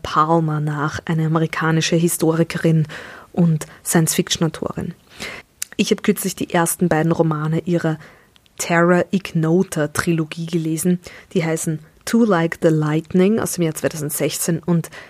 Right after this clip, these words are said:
Seven Surrenders aus dem Jahr zweitausendsiebzehn. Es sind recht dicke und streckenweise sehr dichte Bücher, aber das Worldbuilding hat mich quasi durchgehend interessiert, vor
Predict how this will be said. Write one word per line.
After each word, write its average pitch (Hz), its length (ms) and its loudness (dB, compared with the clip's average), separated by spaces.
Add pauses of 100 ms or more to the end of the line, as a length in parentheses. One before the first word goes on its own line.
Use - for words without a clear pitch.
Seven 160 480 2
Surrenders 156 880 -2
aus - 220 -8
dem 175 140 0
Jahr 151 280 -4
zweitausendsiebzehn. - 960 -6 (1500)
Es - 240 -2
sind 226 340 0
recht 190 260 2 (160)
dicke 226 380 2
und 190 120 0
streckenweise 175 640 0
sehr 175 200 -4
dichte - 540 -8
Bücher, 175 720 -4 (640)
aber 196 280 0
das 190 240 -4
Worldbuilding 190 1300 0
hat 185 160 -4
mich 185 220 -4
quasi 170 280 -4
durchgehend 175 580 -4
interessiert, 185 600 -2
vor - 180 -6